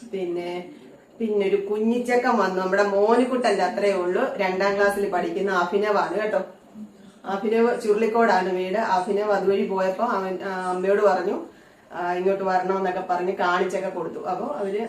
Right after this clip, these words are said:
അതുവഴി വന്ന് സംസാരിച്ചിട്ടൊക്കെ പോയി കേട്ടോ. അപ്പൊ ഞാൻ പറഞ്ഞില്ലേ, നമ്മുടെ വീഡിയോസ് കാണുന്ന കുഞ്ഞു കുട്ടികളും സ്കൂൾ കുട്ടികളും ഒക്കെ ഉണ്ട്. അവരെ, അവരൊക്കെയാണ് കൂടുതലും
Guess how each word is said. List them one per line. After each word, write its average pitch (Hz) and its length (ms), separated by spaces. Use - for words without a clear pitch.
അതുവഴി 180 340
വന്ന് 180 280
സംസാരിച്ചിട്ടൊക്കെ 175 760
പോയി - 240
കേട്ടോ. 254 180
അപ്പൊ - 1000
ഞാൻ 214 180
പറഞ്ഞില്ലേ, 214 340
നമ്മുടെ 202 220
വീഡിയോസ് 190 400
കാണുന്ന 185 520
കുഞ്ഞു 214 320
കുട്ടികളും 202 800
സ്കൂൾ 202 240
കുട്ടികളും 202 460
ഒക്കെ 214 400
ഉണ്ട്. 185 140
അവരെ, 185 220
അവരൊക്കെയാണ് 220 720
കൂടുതലും 196 680